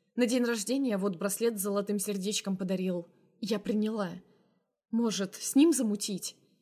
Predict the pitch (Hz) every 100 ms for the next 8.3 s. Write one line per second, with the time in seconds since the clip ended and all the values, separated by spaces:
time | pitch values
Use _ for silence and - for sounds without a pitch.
0 | _ _ _ _ _ - 240 269 269 330
1 | 240 208 269 247 208 208 233 226 208 226
2 | 294 254 196 220 226 262 202 175 185 214
3 | 202 196 196 156 - _ _ _ 233 240
4 | 202 220 262 254 196 180 190 190 196 -
5 | 208 175 175 - - _ _ _ _ _
6 | _ 285 285 - - 202 226 - 190 170
7 | - - 262 208 202 214 247 262 302 269
8 | 185 -